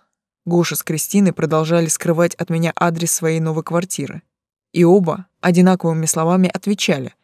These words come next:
что у меня всё равно нет времени на поездки по гостям. Кристине гораздо проще до меня добраться в редкие минуты моей свободы.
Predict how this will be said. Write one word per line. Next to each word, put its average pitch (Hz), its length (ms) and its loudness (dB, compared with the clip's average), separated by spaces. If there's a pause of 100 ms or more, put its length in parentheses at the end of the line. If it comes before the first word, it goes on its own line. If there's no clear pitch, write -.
(200)
что 175 200 0
у 165 60 2
меня 165 240 2
всё 180 180 -2
равно 160 300 2
нет 156 240 0
времени 165 420 0
на 160 100 -6
поездки 156 440 -4
по 160 100 -8
гостям. 156 460 -4 (560)
Кристине 190 420 2
гораздо 180 400 4
проще 190 420 0
до 151 120 -4
меня 151 180 -4
добраться 165 640 -2 (100)
в 160 80 -4
редкие 165 340 -2
минуты 156 360 -4
моей 147 260 -6
свободы. 151 640 -4